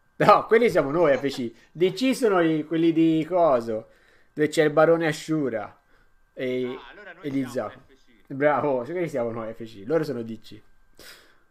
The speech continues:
Speaker 1: Prima di tutto faremo un attacco massiccio, massiccio al laboratorio di... Al, mm, al, domani te lo dico, eh.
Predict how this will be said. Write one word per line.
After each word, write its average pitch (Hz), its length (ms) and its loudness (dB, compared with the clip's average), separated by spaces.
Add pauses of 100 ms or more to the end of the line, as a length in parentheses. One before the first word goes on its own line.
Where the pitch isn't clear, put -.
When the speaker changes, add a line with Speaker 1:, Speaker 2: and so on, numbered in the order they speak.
(120)
Speaker 1:
Prima 208 260 2
di 220 140 4
tutto 254 380 4
faremo 196 320 4
un 196 60 0
attacco 214 440 2
massiccio, 214 800 0 (380)
massiccio 180 520 -2
al 156 80 6
laboratorio 170 640 2
di... 175 240 -4 (220)
Al, 139 340 -4
mm, 107 240 -16 (220)
al, 135 280 -8 (360)
domani 139 240 -4
te 139 80 -2
lo 131 100 0
dico, 120 340 -6
eh. - 280 -8